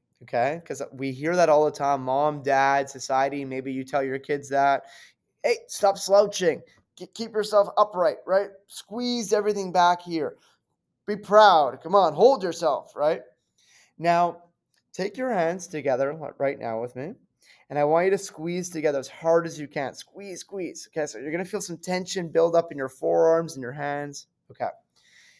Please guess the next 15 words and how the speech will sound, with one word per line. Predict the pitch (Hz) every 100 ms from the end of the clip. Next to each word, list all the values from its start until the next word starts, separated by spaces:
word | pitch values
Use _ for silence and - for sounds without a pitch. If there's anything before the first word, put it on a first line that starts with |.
| _
Now, | 139 151 151 156 -
I | 151
want | 156 170
you | 214
to | 196
do | 175
this | 170 170
for | 160
the | 151
next | 147 147 -
twelve | - 147 139 135
hours, | 131 120 117 95 69 - - _ _ _ _ -
next | 151 147 - -
twelve | - 156 147 135
years. | 131 123 101 - - -